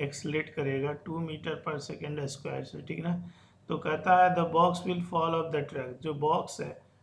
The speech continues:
वो truck से गिर जाएगा। मतलब ये box इधर आएगा, इधर को direction में आएगा, इधर को, और यहाँ से गिर जाएगा, ठीक है ना। तो उस वक्त truck कहाँ पर होगा? तो चलो यहाँ पे मान लो कहीं पे truck होगा,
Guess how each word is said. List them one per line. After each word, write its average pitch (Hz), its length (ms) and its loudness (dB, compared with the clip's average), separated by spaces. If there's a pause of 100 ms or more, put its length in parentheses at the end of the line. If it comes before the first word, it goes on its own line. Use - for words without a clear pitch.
(120)
वो 156 160 0
truck 175 320 2
से 165 200 -2 (160)
गिर 147 240 0
जाएगा। 131 400 0
मतलब 147 300 -2
ये 170 140 0
box 165 380 4 (120)
इधर 165 260 2
आएगा, 139 440 -2 (420)
इधर 165 240 0
को 165 120 -2
direction 147 460 0
में 143 160 -4
आएगा, 139 380 -4
इधर 143 260 -4
को, 165 180 -8
और 151 240 -2
यहाँ 151 260 -4
से 156 160 -8
गिर 135 260 -4
जाएगा, 131 360 -8 (580)
ठीक 170 120 2
है 175 60 4
ना। 226 60 4 (520)
तो 165 120 2 (520)
उस 208 200 -2
वक्त - 320 2 (180)
truck 196 280 0
कहाँ 156 260 2
पर 156 220 0
होगा? 135 260 -2
तो 165 200 -4
चलो 185 400 -2 (640)
यहाँ 160 300 2
पे 170 160 -4
मान 156 220 0
लो 160 100 -2
कहीं 156 240 -2
पे 156 160 -2
truck 156 400 -4
होगा, 151 360 2